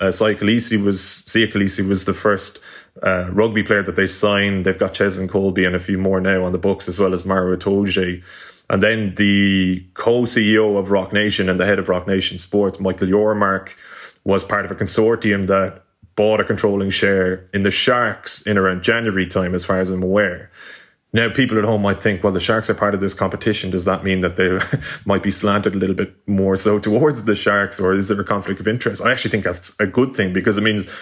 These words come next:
they were already pre-invested, if you like, in a franchise that's in this competition, and a rising tide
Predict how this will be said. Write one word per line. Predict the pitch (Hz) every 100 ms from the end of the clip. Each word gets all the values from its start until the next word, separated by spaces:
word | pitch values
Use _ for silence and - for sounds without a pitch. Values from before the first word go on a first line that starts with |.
| -
they | -
were | 113 107
already | 104 104 117 107 95 87 - _ -
pre-invested, | 110 120 107 95 92 - 92
if | 90
you | 98
like, | 92 92
in | 107 107
a |
franchise | - 98 92 92 87
that's | 95
in | 107
this | 95 92
competition, | 98 92 92 110 - 92
and | 87
a |
rising | 95 104 90
tide | 85 92 92